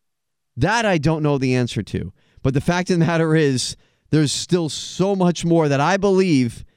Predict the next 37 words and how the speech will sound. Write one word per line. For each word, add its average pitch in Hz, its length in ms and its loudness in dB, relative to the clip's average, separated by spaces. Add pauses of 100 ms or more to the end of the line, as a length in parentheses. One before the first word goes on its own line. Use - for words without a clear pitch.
(160)
is 131 120 0
gonna 143 180 -2
happen. 135 260 -4
This 135 140 -6
is 165 100 -4
not 185 220 -2
the 180 160 -2
end 175 160 2
of 160 80 -2
it, 165 100 -2
which 147 160 -2
is 143 120 -2
why 151 100 2
I 156 60 0
wanted 151 180 0
to 147 80 -2
say 160 180 0
today 160 320 0
is 160 160 0
February 156 440 0
fourteenth 160 520 -2
as 139 120 -4
I 147 60 -2
record 139 440 -2
this, 127 140 -2
because 127 480 -4 (440)
I - 120 -4
have 151 180 -2
a 151 80 -6
feeling 151 520 -2 (380)
we're 127 140 0
gonna 143 180 0
keep 127 220 -2
hearing 151 260 2
about 131 260 -2
these 127 140 -4
stories 131 600 -2